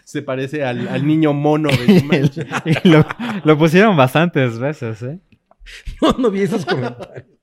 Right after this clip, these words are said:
Speaker 3: Bueno, eh, pero sabes perfectamente que los gamers son del público más purista que existe.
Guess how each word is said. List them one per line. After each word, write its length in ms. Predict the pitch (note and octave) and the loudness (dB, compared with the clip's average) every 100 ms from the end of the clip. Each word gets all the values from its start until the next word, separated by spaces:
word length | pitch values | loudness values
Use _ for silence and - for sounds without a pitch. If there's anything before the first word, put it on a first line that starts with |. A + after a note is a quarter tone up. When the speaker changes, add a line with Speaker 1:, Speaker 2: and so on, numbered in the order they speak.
| - - C3+ | -20 -12 -4
Speaker 3:
Bueno, 400 | C3+ B2+ A#2 - _ _ _ _ _ - | 0 0 -2 -8 _ _ _ _ _ -4
eh, 800 | D#3+ C#3+ C#3 C3+ C3+ C3+ C3 _ _ _ _ _ _ _ - | 2 4 4 2 2 2 -2 _ _ _ _ _ _ _ 0
pero 180 | F3 E3 | 4 4
sabes 380 | - G3+ G#3 - | 4 6 6 4
perfectamente 680 | - - G3 G3 F3 E3 D3+ | 0 2 0 0 -2 -2 -2
que 120 | B2+ | -2
los 160 | A#2+ | -4
gamers 380 | A#2 C#3+ C#3 C3+ | -4 -4 -4 -8
son 340 | C#3 C3 A#2+ A#2 | -8 -10 -10 -10
del 180 | A#2 | -10
público 340 | A2 C3 C3 B2 | -8 -8 -6 -6
más 300 | A#2+ B2+ - | -6 -8 -10
purista 580 | - B2 C3 B2+ - A#2+ | -6 -4 -4 -6 -10 -12
que 100 | G#2 | -14
existe. 640 | - A#2 - C#3+ A3+ | -14 -14 -12 -12 -14